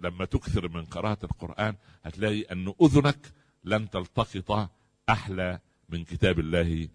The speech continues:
سبحانه وتعالى. أبنائي الفضلاء، أدعو الله عز وجل لكم بالنجاح والتفوق والاستقامة والبعد عما حرم الله عز وجل، وأن يرزق بناتي الفضليات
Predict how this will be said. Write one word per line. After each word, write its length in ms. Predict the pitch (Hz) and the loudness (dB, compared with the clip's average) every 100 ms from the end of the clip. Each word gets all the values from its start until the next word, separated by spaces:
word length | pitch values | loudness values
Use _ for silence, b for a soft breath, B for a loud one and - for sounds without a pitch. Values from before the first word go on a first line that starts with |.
| _ | _
سبحانه 460 | - 80 76 78 73 | 0 0 2 -4 -4
وتعالى. 520 | 69 64 80 78 76 - _ - | -6 -6 -4 -4 -6 -12 _ -10
أبنائي 420 | 76 90 101 82 | -4 0 0 -2
الفضلاء، 580 | 78 82 78 80 78 - _ _ _ - | -8 -6 -4 -2 -2 -6 _ _ _ -4
أدعو 180 | 101 98 | -2 -2
الله 280 | 92 95 85 | -2 -2 -2
عز 220 | 87 85 | -4 -4
وجل 260 | 82 87 | -4 -4
لكم 360 | 85 87 85 78 - _ - | -4 -6 -8 -10 -12 _ -8
بالنجاح 600 | 78 82 80 80 73 - - | -2 -2 2 2 2 -10 -8
والتفوق 720 | - - 76 90 82 78 - b b | -8 -4 4 8 8 6 2 b b
والاستقامة 720 | 76 76 - 85 90 80 76 - b b | -2 0 -2 2 6 6 2 -6 b b
والبعد 460 | 76 78 95 92 80 | 0 6 8 8 4
عما 280 | 82 80 | 0 -2
حرم 360 | 80 92 82 80 | -2 -2 0 2
الله 360 | 76 85 82 78 | 4 4 4 4
عز 220 | 82 76 | 2 4
وجل، 340 | 78 78 98 - b - | 4 6 4 2 b 0
وأن 160 | 80 | 4
يرزق 360 | 92 98 90 - | 6 4 2 0
بناتي 440 | 82 92 95 85 | 0 2 0 0
الفضليات 600 | 78 73 73 80 90 90 | -4 -4 -2 2 4 4